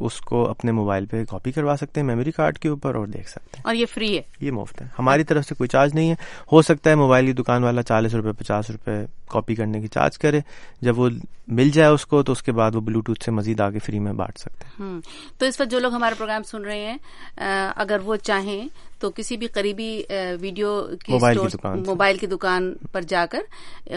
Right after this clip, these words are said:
Speaker 2: اس سے صرف یہ کہنے جا کر کے جی اس میں، آ، کیا upload کر دیں؟
Speaker 1: ریحان اسکول ڈال دیں۔
Speaker 2: ریحان اسکول ڈاٹ کام کو upload کر دیں تو اس کے بعد وہ، وہ تمام جو lessons ہیں جو آپ نے دیے یا celebrities دے رہی ہیں وہ اس کے ذریعے سیکھ سکتے ہیں پڑھنا۔
Speaker 1: جی بالکل۔
Speaker 2: تو ہو سکتا ہے کہ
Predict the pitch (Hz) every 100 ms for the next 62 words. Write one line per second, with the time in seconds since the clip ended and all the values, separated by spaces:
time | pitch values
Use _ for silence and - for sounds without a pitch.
0 | 180 202 - 226 233 233 220 208 214 214
1 | 196 208 214 196 202 196 208 202 202 -
2 | - - 190 180 170 - - 240 233 233
3 | 226 226 214 320 - 113 107 98 - -
4 | - - 151 190 254 247 - 247 220 214
5 | - 214 214 208 208 214 208 190 185 226
6 | 233 - 208 202 196 208 233 - - -
7 | 214 214 208 226 240 220 - 185 208 202
8 | 185 185 240 214 220 202 208 190 - 208
9 | 185 202 208 202 - - - 202 190 190
10 | 202 185 190 208 185 190 196 190 190 185
11 | 208 180 185 330 349 - - 247 - 226
12 | 185 170 160 156 165 - 123 113 - -
13 | 202 202 202 196 - - - - 175 196
14 | 190 233 254 247 254 254